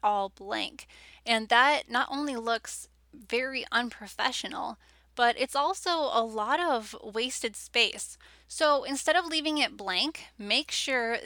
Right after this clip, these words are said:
that you have areas where people can get in touch with you further. So you can have another way for people to join your mailing list,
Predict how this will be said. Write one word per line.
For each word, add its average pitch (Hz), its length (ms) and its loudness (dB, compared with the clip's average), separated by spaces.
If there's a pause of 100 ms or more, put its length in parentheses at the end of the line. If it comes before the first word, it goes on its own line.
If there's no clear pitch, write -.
(120)
that 220 160 0
you 226 300 -6
have 208 640 0 (880)
areas 285 580 2
where 233 240 0
people 254 420 -4
can 240 240 -8
get 214 160 2
in 220 100 -6
touch 208 240 -8
with 208 180 -12
you 202 160 -10
further. - 640 -4 (400)
So 247 260 -2
you 226 220 -6
can 262 180 -6
have 269 500 2
another 226 640 0
way 214 280 -2
for 220 120 -12
people 220 340 -12
to 240 120 -12
join 202 340 -6
your 202 80 -10
mailing 262 360 -4
list, - 360 -10